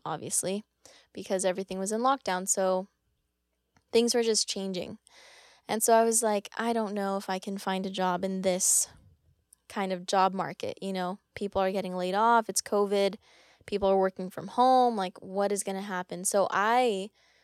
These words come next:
was just like, "Lord, I don't know." Like, I, at the time I was, um, so <sighs> I graduated, and, um, I got blessed with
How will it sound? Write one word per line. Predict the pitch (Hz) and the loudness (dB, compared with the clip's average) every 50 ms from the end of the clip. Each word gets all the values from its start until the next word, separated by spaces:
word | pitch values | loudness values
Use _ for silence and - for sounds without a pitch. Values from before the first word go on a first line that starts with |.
| _ _ _ | _ _ _
was | - 202 196 | -8 -6 -4
just | - 196 190 - - | -2 0 2 2 2
like, | 190 185 185 - | 0 -2 -4 -4
"Lord, | 190 196 196 202 202 202 196 196 - - - _ _ _ _ _ _ _ _ _ _ _ | -4 -2 0 2 2 0 0 -4 -8 -12 -16 _ _ _ _ _ _ _ _ _ _ _
I | - 202 202 208 | -6 -4 -2 -2
don't | 202 196 190 | -2 -2 -4
know." | 190 190 185 185 | -4 -6 -4 -4
Like, | 170 180 185 185 - - | -4 -4 -6 -6 -6 -2
I, | - 202 202 202 | 0 2 2 4
at | - 196 - | 2 0 0
the | - 202 | -2 -4
time | - - 220 220 226 226 | -2 -2 -2 0 0 0
I | 214 | 0
was, | 208 196 190 190 202 - - _ _ _ _ _ _ _ _ _ _ _ _ _ _ | 2 0 0 -2 -2 -6 -10 _ _ _ _ _ _ _ _ _ _ _ _ _ _
um, | - 196 190 190 190 180 185 180 190 - _ - | -2 0 0 0 0 -2 -4 -8 -12 -14 _ 0
so | - 233 214 202 - - _ - - | 2 4 4 4 2 -2 _ -18 -18
<sighs> | 233 - - - - - - | -18 -16 -18 -18 -16 -10 -8
I | 202 | -8
graduated, | 208 196 233 233 247 240 254 233 233 226 233 202 | -2 2 2 2 4 4 2 2 2 2 0 -2
and, | - - 185 196 190 190 202 - _ - - - - _ _ _ _ _ _ _ _ _ _ _ - | -4 -4 -6 -6 -6 -8 -10 -12 _ -20 -20 -20 -20 _ _ _ _ _ _ _ _ _ _ _ -4
um, | - 202 196 190 190 185 180 180 185 196 208 - _ _ _ _ _ _ _ _ _ _ _ _ _ _ _ _ _ - | -2 0 0 0 0 -2 -4 -8 -10 -12 -14 -16 _ _ _ _ _ _ _ _ _ _ _ _ _ _ _ _ _ -2
I | - 202 202 | 0 0 2
got | 202 214 202 - 202 | 4 4 4 2 2
blessed | - 202 196 196 208 214 208 208 - - - | 0 2 4 4 4 4 4 2 2 2 0
with | 208 196 196 190 190 190 - - | 0 0 0 0 0 -2 -4 -8